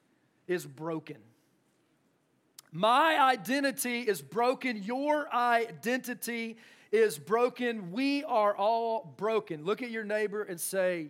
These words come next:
"You broke." See, things are now, things are now fractured. Things are broken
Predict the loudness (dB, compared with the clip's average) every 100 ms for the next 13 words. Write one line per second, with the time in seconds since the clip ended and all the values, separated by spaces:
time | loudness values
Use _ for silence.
0 | -12 -12 -10 -10 -14 -18 -12 -10 -10 -12
1 | -20 _ _ _ _ _ _ -20 -20 -20
2 | -20 -18 -18 -18 -20 -18 -18 -14 -14 -12
3 | -10 -10 -10 -14 -14 -14 -14 -14 -14 -14
4 | -16 -16 -14 -14 -14 -16 -18 -20 -20 -20
5 | -16 -2 2 2 2 2 4 2 2 4
6 | 4 2 4 6 6 6 4 -2 -20 -20
7 | -20 -20 -20 -20 -20 -14 0 2 4 2
8 | 4 4 4 2 4 4 2 0 2 4
9 | 4 2 0 2 2 0 -10 -20 -20 -20
10 | -20 -20 -20 -20 -20 -20 -20 _ _ 0
11 | 0 2 2 2 0 2 4 4 2 2
12 | 2 -2